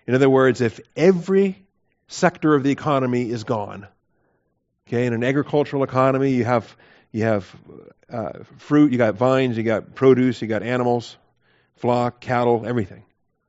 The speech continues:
Every component. I mean, if the sheep don't do well, maybe the cattle will do better. If the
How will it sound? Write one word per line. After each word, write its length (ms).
Every 220
component. 640
I 60
mean, 200
if 120
the 60
sheep 240
don't 160
do 120
well, 200
maybe 160
the 80
cattle 360
will 60
do 120
better. 280
If 200
the 220